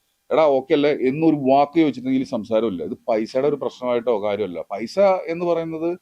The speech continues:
നിങ്ങള്, ഞാൻ പറഞ്ഞു, ഈ രണ്ട് പടം ചെയ്തിട്ട് എനിക്ക് അത്രയും ഓഫറും പൈസയും കിട്ടുന്ന ഒരു സമയത്ത് ഞാൻ ഈ സിനിമ ചെയ്ത് എന്തായിരിക്കും? എന്റെ സൗഹൃദം, എന്റെ സിനിമ എന്ന് പറഞ്ഞ സൗഹൃദമല്ലേ?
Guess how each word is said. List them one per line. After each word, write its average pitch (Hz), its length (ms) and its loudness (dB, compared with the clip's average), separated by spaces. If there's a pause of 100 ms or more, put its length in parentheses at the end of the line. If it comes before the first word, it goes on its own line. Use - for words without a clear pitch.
(960)
നിങ്ങള്, 147 320 2
ഞാൻ 143 220 0
പറഞ്ഞു, 131 160 2
ഈ 120 140 2
രണ്ട് 147 260 0
പടം 156 300 0
ചെയ്തിട്ട് 127 320 0
എനിക്ക് 127 300 -2
അത്രയും 123 440 -4
ഓഫറും 110 380 -8
പൈസയും 107 440 -6
കിട്ടുന്ന 107 240 -12
ഒരു 113 80 -12
സമയത്ത് 107 320 -12
ഞാൻ 110 200 -10
ഈ 117 40 -8
സിനിമ 113 320 -10
ചെയ്ത് 123 220 -2
എന്തായിരിക്കും? 104 400 -6
എന്റെ - 240 -20
സൗഹൃദം, 120 460 -4
എന്റെ 107 120 -6
സിനിമ 120 300 -8
എന്ന് 123 160 -4
പറഞ്ഞ 131 120 -6
സൗഹൃദമല്ലേ? 113 560 -4